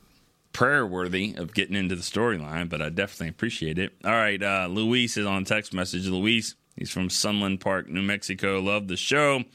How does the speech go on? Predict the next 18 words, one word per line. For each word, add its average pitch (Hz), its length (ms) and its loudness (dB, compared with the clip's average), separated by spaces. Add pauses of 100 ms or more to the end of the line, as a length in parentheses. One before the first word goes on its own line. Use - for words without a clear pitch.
(260)
This - 180 -2
text 113 320 0
is 101 100 -8
from 101 220 0
the 95 80 2
superstitious 135 920 0
deal. 98 220 2
"I'm 90 120 -2
very 151 240 4
superstitious 139 460 -4
when 110 100 -2
it 107 60 -6
comes 101 180 -2
to 92 60 -4
Cowboys 95 360 -2
games 87 260 -4
every 87 140 -2
week. 123 320 0